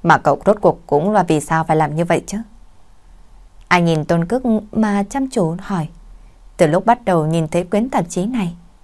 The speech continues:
anh đã luôn suy nghĩ về vấn đề này. Đương nhiên là vì muốn giúp cậu rồi.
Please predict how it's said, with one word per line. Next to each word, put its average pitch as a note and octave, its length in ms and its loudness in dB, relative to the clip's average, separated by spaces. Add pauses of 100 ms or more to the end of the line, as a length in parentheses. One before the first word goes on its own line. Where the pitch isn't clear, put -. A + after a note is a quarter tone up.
(200)
anh E3+ 260 0
đã E3 100 0
luôn F3 280 2
suy F3 180 -2
nghĩ E3+ 200 0
về G#3 180 0
vấn E3+ 260 -4
đề A3 140 -4
này. D#3+ 240 -6 (1120)
Đương G3+ 180 6
nhiên G3 220 6
là G3 60 4
vì F#3+ 140 2
muốn F#3+ 180 2
giúp D4+ 200 -4
cậu F3+ 160 2
rồi. F#3 260 -4